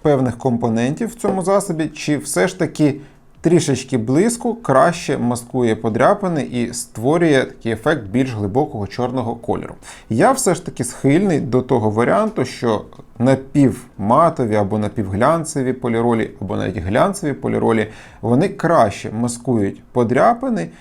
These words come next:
і створюють кращий візуальний ефект саме через наявність певного блиску. Тому ось цей засіб виглядає так більш привабливо навіть в порівнянні ось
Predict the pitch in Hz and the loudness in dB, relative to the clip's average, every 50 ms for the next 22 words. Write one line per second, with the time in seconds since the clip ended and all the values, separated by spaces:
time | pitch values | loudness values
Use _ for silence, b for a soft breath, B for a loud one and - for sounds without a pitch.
0 | B B B - 143 139 127 - - - 147 151 151 143 123 120 120 - - - | B B B 0 0 0 0 -2 -4 -2 0 2 2 2 2 0 -2 -4 -2 2
1 | 131 123 117 107 - - 113 101 104 110 104 123 170 208 196 98 101 107 123 127 | 4 4 4 4 0 -6 -8 -6 -6 -4 -2 0 0 0 0 -2 -4 -6 -8 -8
2 | - 190 208 226 - - - - - - 143 143 180 208 196 180 151 - - - | -4 -4 -4 -4 -4 -8 -10 -10 -6 -4 -2 -2 0 0 -2 -4 -6 -10 -12 -4
3 | - 131 139 151 151 147 151 - - 120 123 123 117 101 104 107 113 120 131 135 | -2 -2 0 0 -2 -4 -6 -8 -4 -2 2 2 2 2 4 2 2 2 2 -2
4 | 139 135 - b b b b b - - 117 117 117 123 131 123 120 113 107 117 | -4 -4 -8 b b b b b -4 0 0 0 2 0 0 0 0 -2 -2 -4
5 | 139 110 95 90 117 110 117 110 - - - - - B B B B B B B | -8 -10 -4 0 2 4 4 4 2 -2 -6 -12 -18 B B B B B B B
6 | - 143 156 165 147 110 - B B B B - - 147 143 - - 240 254 262 | 0 2 2 2 0 -2 -4 B B B B -4 -2 -2 -2 0 0 2 2 2
7 | 294 - - - - - - - - - _ - - 120 117 120 123 113 107 - | 0 -4 -8 -16 -20 -20 -20 -20 -20 -20 _ -12 -8 -4 2 4 6 6 4 4
8 | - 110 110 - - - 127 113 107 120 123 117 147 160 - - 139 107 95 95 | 0 -4 -6 -6 -2 -2 0 0 2 0 2 2 4 4 6 4 4 2 -2 -6
9 | - 104 98 98 139 165 165 - - - - 120 120 107 135 151 202 202 202 190 | -12 -12 -4 0 0 0 0 0 -6 -4 -2 0 2 4 4 4 4 4 2 2
10 | 170 139 127 123 120 113 117 - - - - - 120 127 139 131 107 - - - | 2 2 4 2 2 2 0 -6 -14 -14 -4 0 2 2 2 0 -2 -6 -6 -6
11 | 107 101 104 98 98 104 117 135 143 143 127 113 - - - 110 110 - | -4 -4 -2 -2 -2 0 0 2 2 0 -2 -2 -4 -4 -4 -6 -6 -6